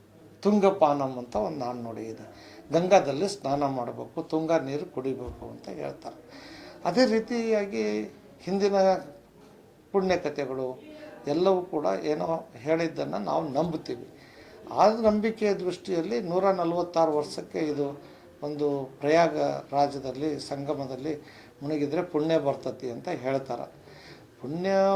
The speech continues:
ಬರ್ತತೋ ಇಲ್ಲ ನನಗೆ ಗೊತ್ತಿಲ್ಲ, ನಾವು ಅದನ್ನು ಪುಣ್ಯನೂ ನೋಡಿಲ್ಲ, ಪಾಪನೂ ನೋಡಿಲ್ಲ. ಆದರೆ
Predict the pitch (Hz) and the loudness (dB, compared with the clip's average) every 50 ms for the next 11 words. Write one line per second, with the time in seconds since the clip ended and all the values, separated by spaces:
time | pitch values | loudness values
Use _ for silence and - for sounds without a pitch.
0 | 190 185 143 147 147 147 - 170 170 - 175 175 170 160 160 160 160 160 160 160 | 2 2 0 -2 -2 0 0 -2 0 0 0 0 2 2 2 4 4 6 6 6
1 | 156 143 135 147 151 127 131 127 110 - - 143 123 127 131 - - - 127 131 | 4 2 -2 -2 -2 -2 -4 -6 -6 -4 -4 -2 -2 -2 -4 -4 -6 -8 -4 0
2 | 139 139 139 131 139 135 131 - 147 143 147 156 156 151 151 147 143 143 143 147 | 0 0 0 -2 -4 -6 -8 -8 -6 -4 -2 -2 -2 -2 -2 -2 -2 -2 -2 -2
3 | 151 160 151 156 - 127 131 131 - 143 131 131 127 123 127 113 113 113 117 127 | 0 0 0 2 2 2 2 2 2 -2 -2 -2 -6 -8 -8 -10 -10 -10 -10 -10
4 | - - - - - - - - - - - - - - - 110 117 139 147 160 | -12 -14 -20 -20 -20 -20 -20 -20 -20 -20 -20 -20 -20 -18 -14 -10 -8 -2 -2 0
5 | 143 131 127 143 - - - | 0 0 0 -2 -6 -14 -20